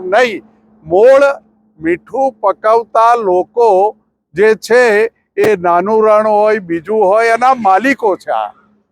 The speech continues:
પાંચસો, છસો વર્ષથી એમની પેઢીઓ આ ધંધો કરીને આજીવિકા કમાય છે, એમની આજીવિકા પૂરી કરે છે.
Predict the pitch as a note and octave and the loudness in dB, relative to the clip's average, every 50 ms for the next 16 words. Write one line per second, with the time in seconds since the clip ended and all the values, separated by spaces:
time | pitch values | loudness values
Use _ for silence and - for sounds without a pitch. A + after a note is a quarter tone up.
0 | _ - F#3 G3 G#3 G#3+ F#3+ G#3 - B3+ C4+ C4+ C4+ - - - - G3+ - - | _ -2 0 0 0 0 -2 -2 0 2 2 2 2 0 -4 -14 -20 -16 -6 -4
1 | G3+ G3 - - - C4 C#4 C#4 C4+ B3+ G#3+ G3+ G#3+ A#3 A3+ G3+ - - A#3 B3+ | -4 -4 -4 -2 0 2 4 4 2 2 0 0 0 0 -2 -4 -4 -6 -6 -4
2 | A3 F#3 F3 F3+ _ _ _ _ _ _ - A3 A3+ A3+ A#3+ B3+ C#4 D4 C4 G3 | -4 -4 -6 -8 _ _ _ _ _ _ -4 -2 -2 -2 0 0 -2 -2 -2 -4
3 | _ - G#3 G3+ G3 F#3 G#3+ A#3 C4 C4+ A#3+ F3+ C3+ A#2+ _ _ _ _ - - | _ 0 2 2 2 2 2 2 4 4 4 2 0 -4 _ _ _ _ -4 0
4 | A3+ C#4 C4+ A#3 B3 A3 G#3 G3+ C4 C4+ C#4 A#3+ - B3 A#3+ B3+ C4 B3+ C#4 D4 | 0 0 2 0 -2 -4 -2 0 2 2 2 2 -2 -4 -4 -4 -4 -2 -2 0
5 | D4 B3 G#3+ A3+ A#3 A#3+ G#3+ A#3 D4 D#4 D4+ D4 D4 - - C4+ B3+ G3+ A#3 A3 | 0 0 0 0 0 -2 -2 -2 -2 -2 0 -2 -2 -2 0 -2 -2 0 -2 -2
6 | G#3+ G3+ G3+ F3+ E3+ D#3+ F3 G#3 G#3 A3 A3+ A3 A#3+ C4+ B3+ A#3 A3+ G#3+ A3 C4+ | 0 0 0 0 -2 -4 -6 -2 -2 -2 -2 0 0 0 0 0 0 0 -2 -4
7 | C#4 C#4+ C4+ - C#4+ C4+ A#3+ B3+ B3+ B3 A#3+ - A3+ G3+ F#3 E3+ D3 - A#2+ | -4 -4 -2 0 -2 -2 0 -2 -4 -4 -4 -4 -4 -2 -2 -2 -6 -6 -16